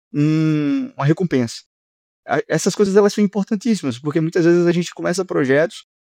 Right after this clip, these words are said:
as pessoas não sabem por que estão fazendo aquilo, elas fazem mal feito porque elas acreditam que aquelas atividades estão aumentando aí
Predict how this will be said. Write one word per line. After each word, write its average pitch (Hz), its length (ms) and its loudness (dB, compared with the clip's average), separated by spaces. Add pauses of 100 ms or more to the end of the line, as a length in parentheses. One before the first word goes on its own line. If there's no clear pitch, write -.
(140)
as 135 140 -4
pessoas 151 420 0
não 175 140 0
sabem 175 280 0
por 160 140 -4
que - 60 0
estão 147 180 -4
fazendo 139 280 -2
aquilo, 165 500 2
elas 151 280 0
fazem 151 280 -6
mal 131 120 -2
feito 165 340 0
porque 143 240 -8
elas 143 200 0
acreditam 135 460 -4
que 131 100 -6
aquelas 131 280 -2
atividades 123 580 -2 (280)
estão 151 200 -2
aumentando 147 680 2
aí 131 320 4